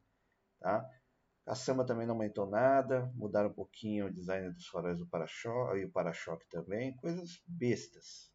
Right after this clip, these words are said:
né? Então foi só um facelift mesmo. Interior também deu uma mudadinha, tacaram o mo-, o volante novo, o painel só uma nova grafia também, ele ainda continua analógico, com aquele computadorzinho de bordo que todo mundo já conhece,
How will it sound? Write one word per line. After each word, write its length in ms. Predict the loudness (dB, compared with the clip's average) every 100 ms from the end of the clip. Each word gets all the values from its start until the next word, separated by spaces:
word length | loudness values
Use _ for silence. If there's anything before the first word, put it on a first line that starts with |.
| -10
né? 160 | -8
Então 200 | -6 -8
foi 200 | -6 -6
só 260 | -6 -4 -4
um 20 |
facelift 680 | -4 -6 -6 -4 -4 -4 -4
mesmo. 300 | -2 -2 -4 _ -20 -20 -14
Interior 460 | -4 0 4 4 4
também 240 | 2 0
deu 80 | 2
uma 140 | 2 2
mudadinha, 680 | 2 2 2 2 0 -2 -4 -8 -4
tacaram 280 | -2 2 2
o 40 |
mo-, 220 | 2 0 0
o 60 | -2
volante 420 | 0 0 0 0
novo, 360 | 4 4 2
o 120 | -2 2
painel 380 | 2 2 -2
só 160 | -4 -4
uma 160 | 0 2
nova 200 | 2 0
grafia 560 | 0 0 -2 -4 -2
também, 380 | -2 -4 -4 -4
ele 280 | -2 0 4
ainda 320 | 4 2 -2
continua 380 | -2 -6 -4 -2
analógico, 680 | 2 2 6 6 6 -2 -10
com 80 | -6
aquele 240 | -4 -4 -6
computadorzinho 680 | -8 -4 -2 -2 -4 -6
de 80 | -6
bordo 300 | -2 -2 -2
que 60 | -6
todo 180 | -6 -2
mundo 180 | -2
já 120 | -4 -4
conhece, 440 | -2 -2 -4 -8